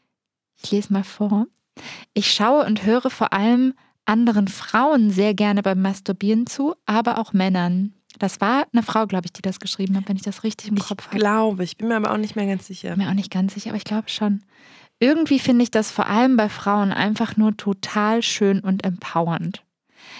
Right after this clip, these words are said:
Speaker 1: Ich mag es aber auch, wenn mir zugeschaut wird. Oh, war das nicht auch dieselbe Person, die, ähm, später noch geschrieben hat, dass sie's so richtig, äh, spannend findet, ähm, mit ihrem Partner das auszuprobieren? Vielleicht bringe ich das auch im Kopf gerade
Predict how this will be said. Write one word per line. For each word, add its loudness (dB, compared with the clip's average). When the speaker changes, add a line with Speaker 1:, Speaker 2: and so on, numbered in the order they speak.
Speaker 1:
Ich -2
mag 2
es -2
aber 0
auch, -2
wenn 4
mir 4
zugeschaut -8
wird. -12
Oh, 0
war 2
das 0
nicht -2
auch -2
dieselbe -2
Person, 2
die, 0
ähm, 2
später 0
noch 2
geschrieben 0
hat, 0
dass -4
sie's -10
so -4
richtig, -6
äh, 2
spannend 2
findet, 2
ähm, 4
mit 0
ihrem 2
Partner 0
das 0
auszuprobieren? -2
Vielleicht -2
bringe 0
ich -6
das -4
auch -6
im 0
Kopf -8
gerade -6